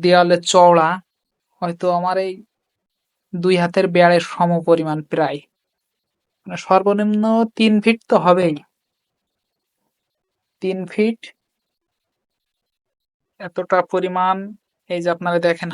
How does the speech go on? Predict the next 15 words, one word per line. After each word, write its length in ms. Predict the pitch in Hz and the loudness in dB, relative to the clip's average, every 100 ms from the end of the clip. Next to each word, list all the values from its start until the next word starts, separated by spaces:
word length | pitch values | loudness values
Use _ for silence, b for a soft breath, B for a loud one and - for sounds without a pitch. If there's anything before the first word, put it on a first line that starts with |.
| - | -8
হাইট, 360 | 165 165 170 - - _ _ _ _ _ _ | -6 -6 -8 -16 -20 _ _ _ _ _ _
হাইট 300 | 165 165 170 | -8 -8 -6
হলো 220 | 165 170 175 190 _ _ _ _ _ _ _ _ _ _ _ _ _ _ _ _ _ _ - _ | -4 0 0 -2 _ _ _ _ _ _ _ _ _ _ _ _ _ _ _ _ _ _ -20 _
অনেক। 280 | 180 175 180 - - _ _ _ _ _ _ _ _ _ _ _ _ _ _ _ _ _ _ _ _ _ _ _ _ _ _ _ _ _ _ _ _ _ | -4 -2 -4 -10 -20 _ _ _ _ _ _ _ _ _ _ _ _ _ _ _ _ _ _ _ _ _ _ _ _ _ _ _ _ _ _ _ _ _
তো 40 | - | -10
এই 140 | 170 170 | -8 -6
যে 80 | 170 | -6
আমরা 240 | 170 170 | -6 -6
নিচ 240 | 170 175 165 | -6 -6 -8
দিয়ে 140 | 165 165 | -8 -6
হাঁটাচলা 400 | 156 160 156 165 | -4 -6 -6 -8
করছি 280 | 160 165 - 170 | -6 -8 -6 -6
এবং 160 | 165 160 | -6 -6
ভিডিও 260 | 156 156 165 | -8 -4 -2
করছি। 360 | 165 160 - | -2 -4 -6